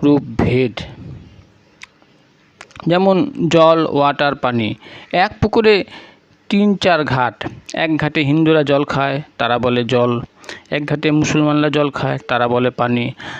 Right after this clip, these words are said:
আর এক ঘাটে ইংরেজরা জল খায়, তারা বলে ওয়াটার। তিনি এক,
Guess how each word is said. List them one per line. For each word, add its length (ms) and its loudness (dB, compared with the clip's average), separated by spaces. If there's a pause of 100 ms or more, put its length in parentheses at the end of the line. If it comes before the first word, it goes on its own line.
(160)
আর 140 2
এক 100 0
ঘাটে 280 -2
ইংরেজরা 400 2
জল 220 0
খায়, 340 -2 (360)
তারা 200 0
বলে 260 0
ওয়াটার। 460 0 (960)
তিনি 440 4 (380)
এক, 300 0